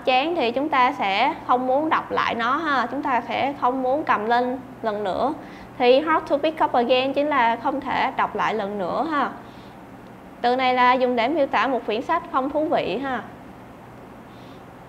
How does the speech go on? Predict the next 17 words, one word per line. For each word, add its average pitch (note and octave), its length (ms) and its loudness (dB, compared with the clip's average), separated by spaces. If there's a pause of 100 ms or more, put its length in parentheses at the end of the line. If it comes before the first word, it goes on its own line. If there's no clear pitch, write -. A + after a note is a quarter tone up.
(180)
Nào, C#4 160 4
ngược C4 240 6
lại A#3 240 8
với D#4+ 180 4
lại A#3 460 4
hard E4 300 2
to C#4 120 4
pick D#4 300 -2
up D#4+ 100 2
again C4 480 0
chính D4+ 200 0
là B3+ 340 4 (220)
hard C#4+ 200 2 (160)
to C#4 60 6 (420)
put D#4 180 0 (340)
down A3+ 320 2
ha, B3 300 0